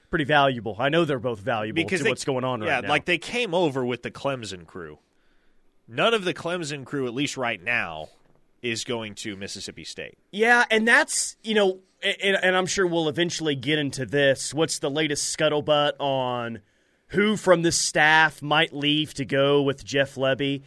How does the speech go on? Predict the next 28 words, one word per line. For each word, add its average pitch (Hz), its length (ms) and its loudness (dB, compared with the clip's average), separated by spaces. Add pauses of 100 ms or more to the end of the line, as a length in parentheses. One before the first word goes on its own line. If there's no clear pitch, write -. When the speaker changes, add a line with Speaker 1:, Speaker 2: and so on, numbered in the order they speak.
(220)
Speaker 1:
And 208 120 8
I 247 120 12
think 254 220 2
that 190 120 0
there's 196 260 6
some, 151 340 -2 (260)
you 233 80 0
know, 185 100 4
some 160 180 -6
guys 180 360 4
with 165 180 -6
off-the-field 165 640 0
roles 139 640 -2 (320)
that 165 240 2
might 160 320 4
follow 180 380 4
Jeff 180 320 4
Lebby. 180 380 2 (220)
Maybe 202 360 4
someone 190 540 0
would 156 160 -4
leave 170 360 -2
O 180 140 2
U 175 500 -2 (340)
in 180 120 0
an 156 80 0
off-the-field 170 580 2
role 170 500 2